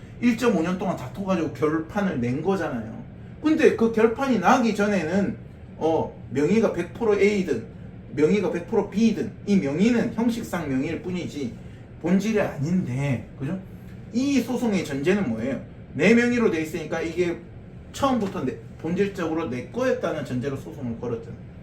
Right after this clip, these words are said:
그러니까 그게 일단 틀렸다는 겁니다. 그 논리 자체도 틀렸고, 그리고 그 기간, 일 점 오 년 기간 중에, 중간에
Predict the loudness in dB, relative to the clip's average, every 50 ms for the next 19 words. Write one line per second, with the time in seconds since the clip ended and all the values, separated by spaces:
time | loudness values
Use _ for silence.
0 | -16 -16 -16 -14 -14 -12 -10 -10 -8 -10 -8 -8 -6 -2 0 0 0 0 -2 -2
1 | -4 -2 -2 -4 -6 -8 -14 -18 -18 -16 -16 -16 -10 -4 -2 -2 -2 -2 -6 -10
2 | -12 -12 -14 -14 -14 -14 -16 -16 -18 -18 -18 -18 -16 -16 -12 -4 0 2 2 2
3 | 2 -2 -2 -2 -2 -4 -4 -6 -8 -10 -10 -10 -8 -6 -4 -2 -2 0 2 2
4 | 2 2 0 -2 -4 -6 -10 -10 -8 -8 -8 -8 -10 -12 -10 -8 -6 -4 -4 -4
5 | -2 -2 -2 -2 -4 -6 -12 -14 -16 -16 -16 -10 -4 -2 0 2 2 4 6 6
6 | 6 6 4 0 -4 -10 -16 -18 -18 -16 -16 -16 -16 -16 -12 -4 2 4 4 4
7 | 4 4 2 0 2 2 2 2 0 0 0 2 0 0 0 0 -2 -2 -2 -4
8 | -4 -2 -2 -2 -2 -4 -6 -8 -10 -8 -6 -4 -2 0 0 0 0 -4 -6 -10
9 | -12 -8 -4 -2 2 2 2 2 0 -2 -4 -4 -6 -8